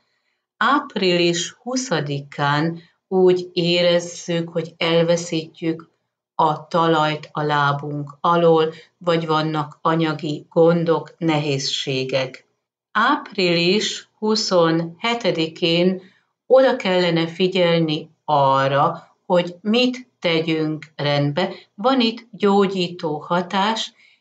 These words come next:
és valami tisztázódik. Április huszonnyolcadikán kell egy kis szünet,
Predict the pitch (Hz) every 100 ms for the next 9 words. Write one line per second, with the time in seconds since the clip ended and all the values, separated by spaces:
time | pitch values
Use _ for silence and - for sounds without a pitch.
0 | _ - 233 226 - - 302 277 170 170
1 | 175 196 - - 185 180 - 151 139 135
2 | 131 135 131 135 135 131 _ _ _ _
3 | _ _ _ - 220 269 269 240 208 202
4 | 196 - - - 269 269 233 220 220 226
5 | 269 285 277 - 175 160 151 143 - 160
6 | 151 165 190 - _ _ _ - 285 262
7 | - 202 196 214 185 - - - - 196
8 | 180 156 143 143